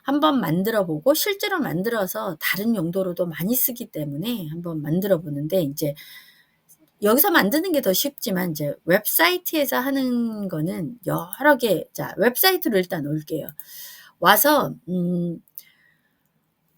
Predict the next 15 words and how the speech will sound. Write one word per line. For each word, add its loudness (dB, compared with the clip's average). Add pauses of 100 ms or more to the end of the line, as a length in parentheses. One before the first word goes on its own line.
인터넷에 4
와서 4
하면 0
사이트가 -4
굉장히 -2
많은데 -2
그중에 -4
이제 -4
대부분이 0 (220)
회원 0
가입을 0
해야 -2
됩니다. -8
근데 -4
저는 -2